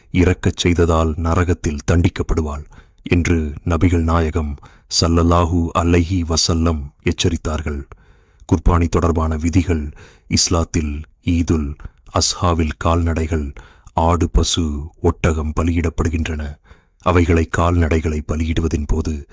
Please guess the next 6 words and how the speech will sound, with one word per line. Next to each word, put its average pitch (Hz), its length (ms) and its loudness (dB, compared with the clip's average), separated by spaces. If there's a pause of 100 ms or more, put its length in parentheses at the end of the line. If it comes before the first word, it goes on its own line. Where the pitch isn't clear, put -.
(240)
அவற்றின் 85 480 0
இறைச்சியும் 80 840 -2
இரத்தமும் 78 720 -4 (360)
அல்லாஹ்விடம் 80 560 -2
செல்லாது. 76 580 -8 (500)
ஆனால் 78 480 -4